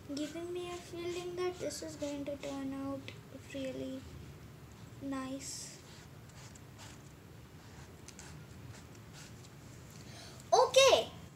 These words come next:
and we're done with that. Actually, I think I should pretty much have done the white first,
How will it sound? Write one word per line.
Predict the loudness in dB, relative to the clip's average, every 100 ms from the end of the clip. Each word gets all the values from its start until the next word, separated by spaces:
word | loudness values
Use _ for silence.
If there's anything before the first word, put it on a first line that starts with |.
| -18 -2
and | 4 6 8
we're | 8 10
done | 10 10 8
with | 6
that. | 4 -4 -6 -10 -10 -12 -14 -16 -16 -16 -14 -14 -14 -12 -12 -14 -16 -16 -14 -14 -14 -12 -12 -12 -12 -12 -12 -14 -12 -12 -12 -12 -12 -14 -14 -12 -12 -12 -12 -12 -14 -14 -14 -12 -12
Actually, | -10 2 8
I | 10 10 8
think | 2 0 2
I | 2
should | 4 2 0
pretty | -2 -2 -2
much | -2 0
have | 0 2
done | 0 2
the | 2
white | 2 0 -2 -4 -8
first, | -4 -4 -4 -6 -8